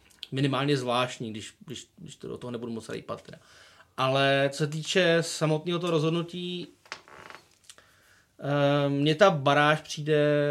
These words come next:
přijde zajímavější. Je to, je to zajímavý, zajímavý prvek, možnost prostě ty týmy se poměří jako face to face prostě jako.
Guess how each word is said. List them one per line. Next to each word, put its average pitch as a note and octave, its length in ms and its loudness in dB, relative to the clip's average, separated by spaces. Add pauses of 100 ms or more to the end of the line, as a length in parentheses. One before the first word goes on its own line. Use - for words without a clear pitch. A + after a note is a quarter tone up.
(280)
přijde D#3 320 -4
zajímavější. C#3 640 0
Je B2 80 -2
to, C#3+ 560 0
je C#3+ 80 -6
to D3 420 0
zajímavý, D3+ 460 2
zajímavý D#3+ 380 0
prvek, D3+ 480 4 (240)
možnost D3 300 2
prostě D#3 300 -2
ty D3+ 120 -12
týmy D3+ 240 -2
se E3 100 -2
poměří D3+ 500 0
jako D3 600 0 (380)
face - 280 -10
to - 80 -4
face D3 320 -8
prostě D3 280 -16
jako. - 340 -10